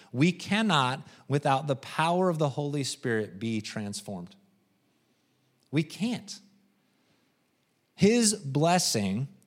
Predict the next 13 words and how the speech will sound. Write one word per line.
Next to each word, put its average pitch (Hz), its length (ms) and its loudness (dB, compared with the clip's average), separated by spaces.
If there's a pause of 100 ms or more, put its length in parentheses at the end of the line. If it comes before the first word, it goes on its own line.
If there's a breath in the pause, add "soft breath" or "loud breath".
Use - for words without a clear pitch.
(300)
the 123 100 4
highest 202 680 0
form 131 1000 0 (360 soft breath)
of 120 220 2
well-being, 135 920 2
is 117 220 -2
intended 123 840 -4
for 110 640 -8 (440)
all, 101 680 -4 (640)
not 143 440 2
just 139 380 -4
the 135 120 -2
few 127 800 2